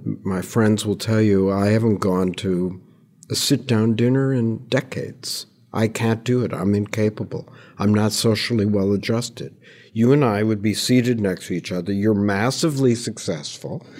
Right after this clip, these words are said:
You got this great podcast. See, he can't take it. He's starting to demur. And we would start talking, and within three seconds, I would say to you, "So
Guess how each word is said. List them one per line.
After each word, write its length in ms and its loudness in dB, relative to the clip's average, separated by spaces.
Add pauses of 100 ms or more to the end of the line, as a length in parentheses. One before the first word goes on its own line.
(220)
You 120 6
got 180 4
this 160 0
great 440 4
podcast. 680 -2
See, 320 0
he 140 2
can't 320 2
take 280 4
it. 100 -4
He's 240 2
starting 420 4
to 140 4
demur. 500 -2 (680)
And 640 4
we 120 8
would 160 4
start 320 2
talking, 880 0 (120)
and 440 4
within 280 2
three 260 4
seconds, 500 0
I 140 2
would 160 0
say 240 2
to 60 0
you, 260 2
"So 520 2